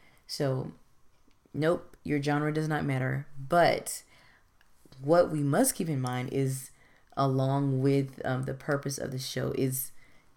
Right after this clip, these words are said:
the overarching purpose of Sanja Danette. Um, my mission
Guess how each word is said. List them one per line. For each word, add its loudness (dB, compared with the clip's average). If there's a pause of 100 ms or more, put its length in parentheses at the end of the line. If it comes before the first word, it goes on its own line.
(180)
the -2
overarching 2
purpose -4 (340)
of 4
Sanja 2
Danette. 2 (380)
Um, 0
my 2
mission -2